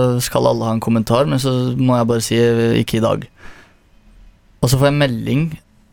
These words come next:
eh, av mentaltreneren min den tida, eh, "Skru på nyhetene." Og da er jeg på vei hjem. I det jeg kommer inn døra og skal sette meg foran T V-en og sier til pappa, "Skru på T V",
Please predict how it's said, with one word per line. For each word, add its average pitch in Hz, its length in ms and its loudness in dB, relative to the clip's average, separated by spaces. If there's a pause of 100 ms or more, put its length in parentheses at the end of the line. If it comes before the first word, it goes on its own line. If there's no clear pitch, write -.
(180)
eh, 123 300 2 (160)
av 120 180 2
mentaltreneren 117 720 0
min 120 240 2
den 113 240 2
tida, 113 340 0 (840)
eh, 120 400 4
"Skru 123 340 0
på 110 400 2
nyhetene." 110 520 0 (380)
Og 131 80 -2
da 123 80 4
er 123 60 0
jeg - 80 -8
på 131 80 -4
vei 117 120 0
hjem. 156 280 0 (760)
I 135 100 2
det 131 280 0
jeg 135 120 2
kommer 131 260 0
inn 120 160 0
døra 120 360 4 (760)
og 123 100 0
skal - 160 -2
sette 131 240 -2
meg 117 120 -2
foran 117 220 0
T 123 80 0
V-en 110 140 0
og 117 60 -2
sier 117 180 -2
til 113 100 -4
pappa, 113 200 -2
"Skru 117 260 -2
på 117 100 -2
T 117 100 0
V", 113 240 0